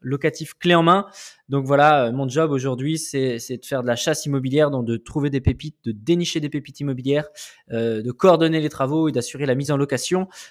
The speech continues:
Donc voilà, je suis, je suis vraiment expert du domaine et je m'éclate, euh, là-dedans. Donc voilà une présentation très rapide de la personne qui se tient derrière le micro, si tu ne me connais pas.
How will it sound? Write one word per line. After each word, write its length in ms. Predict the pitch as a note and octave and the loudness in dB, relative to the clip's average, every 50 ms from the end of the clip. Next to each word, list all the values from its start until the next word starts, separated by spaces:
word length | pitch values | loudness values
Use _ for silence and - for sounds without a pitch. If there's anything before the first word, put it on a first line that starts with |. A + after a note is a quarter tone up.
| _ _ | _ _
Donc 100 | - D3+ | 0 4
voilà, 160 | C#3 C#3+ C3 C3 | 4 6 4 4
je 80 | C3 | 2
suis, 240 | - - C3+ C3 B2+ | -2 -6 -4 -4 -4
je 60 | A#2+ | -6
suis 120 | - - B2 | -8 -8 -4
vraiment 420 | B2 B2+ C3+ D3+ E3+ D#3 - _ | -2 -2 0 0 -2 -2 -4 _
expert 500 | - G3 F#3 - - - - G3 G3 F3+ | 0 0 2 0 -4 0 2 4 4 4
du 120 | E3+ F3 E3+ | 4 2 2
domaine 420 | D#3+ D#3 D3+ D3+ D#3+ E3+ F3 - - | 2 2 2 2 2 2 -2 -4 -6
et 100 | C#3+ C#3 | -6 -6
je 140 | B2 A#2+ B2+ | -6 -6 -6
m'éclate, 760 | B2+ C3 D3 E3+ E3 E3 - E3 D#3+ D#3+ D#3+ - - - - _ _ _ - - - _ _ - - | -6 -2 -2 -2 -2 -2 -2 0 0 0 0 -2 -8 -18 -20 _ _ _ -20 -20 -20 _ _ -8 -6
euh, 200 | A#2 A2+ A2 G#2+ A2 A2 A2+ - C#3 D3 - - _ - _ _ - | -4 -4 -4 -4 -6 -8 -10 -12 -14 -16 -18 -20 _ -20 _ _ -6
là-dedans. 440 | B2+ D3 E3+ E3 D#3+ C3+ G#2 G2+ - _ _ - | -2 0 0 2 0 -2 -2 -4 -12 _ _ -14
Donc 140 | B2 B2 A#2 A#2 | -12 -12 -8 -2
voilà 420 | C3+ D3+ D#3 E3 F3 D#3+ A#2 - - _ _ _ _ _ - | 0 2 4 4 4 4 2 -4 -12 _ _ _ _ _ -14
une 160 | D3+ C#3 B2+ | -12 -12 -10
présentation 720 | - - C#3+ C#3+ D3 - C#3 C3 C3 - - G#3+ E3 E3 - _ _ _ _ _ _ - | -8 -8 -6 -6 -4 -4 -4 -4 -6 -6 -8 -8 -8 -8 -10 _ _ _ _ _ _ -14
très 360 | - - F3 F3 F3 - - - | -4 0 2 2 2 0 -4 -8
rapide 800 | - B2 A#2+ C3+ C#3 C3 C3+ - - F#3 F#3+ E3+ C#3 C3+ A#2+ - | -8 -6 -4 -4 -4 -4 -6 -10 -6 -6 -4 -2 -2 -4 -4 -4
de 400 | B2+ A#2 A2+ A#2+ C3+ D3+ E3 D#3 B2+ | -12 -10 -4 0 2 2 2 0 0
la 140 | C3+ B2+ | -4 -4
personne 380 | B2 C#3+ C3 B2 - F3+ F3 D#3+ | -4 -4 -6 -6 -4 -6 -6 -6
qui 100 | - C#3+ | -8 -10
se 120 | C3+ - | -10 -10
tient 200 | C3 - - F3 | -8 -4 -4 -2
derrière 640 | D#3 C#3+ C#3+ C#3 C#3 D#3+ E3 E3 D#3+ F3+ G3 G3 F3 | 0 2 2 2 0 -2 -2 -2 0 2 2 2 2
le 140 | E3 E3 E3 | 2 2 2
micro, 560 | E3+ E3+ D#3+ - - - G3 A#3+ A#3+ A#3+ - - - - - _ | 2 0 -2 -2 0 4 4 4 4 4 -2 -14 -20 -20 -20 _
si 320 | - - - - A#3+ B3 B3 | -18 -14 -8 -8 -8 -6 -4
tu 140 | - B3 A#3 | -2 0 2
ne 80 | G3 | 4
me 120 | D#3+ D#3+ E3 | 4 2 2
connais 380 | E3 - C4 C4+ A#3 G3+ G3 | 0 0 0 2 4 4 2
pas. 560 | G3 G3+ - E3 D#3+ D#3+ D#3+ D#3 D#3+ D#3+ E3 | 2 4 4 6 8 10 10 8 8 6 4